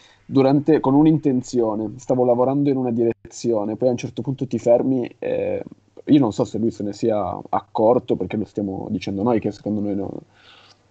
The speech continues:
non raggiunge l'obiettivo, ma è il momento, nelle volte in cui è successo che mi accorgo a un certo punto che il mio lavoro non sta raggiungendo quell'obiettivo, ma mi ha portato da un'altra parte,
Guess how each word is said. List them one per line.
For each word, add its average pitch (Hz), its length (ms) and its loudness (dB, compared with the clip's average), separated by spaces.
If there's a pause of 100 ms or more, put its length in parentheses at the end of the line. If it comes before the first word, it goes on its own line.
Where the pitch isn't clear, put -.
non 120 280 4
raggiunge 117 580 2
l'obiettivo, 117 760 0 (800)
ma 131 220 2
è 131 40 6
il 139 80 4
momento, 143 380 2
nelle 147 160 4
volte 160 300 2
in 156 140 2
cui 123 200 -2
è 117 40 0
successo 117 440 -6
che 107 240 0
mi 120 120 -2
accorgo 113 520 2
a - 40 0
un 107 60 -6
certo - 260 -8
punto 123 220 -6
che - 80 -2
il 127 60 2
mio 143 80 6
lavoro 143 280 4
non 127 180 -2
sta 139 160 0
raggiungendo 120 560 -2
quell'obiettivo, 113 600 0
ma 104 100 0
mi 113 100 -2
ha 113 40 -2
portato 127 360 -2
da 120 60 2
un'altra 123 360 -2
parte, 131 560 2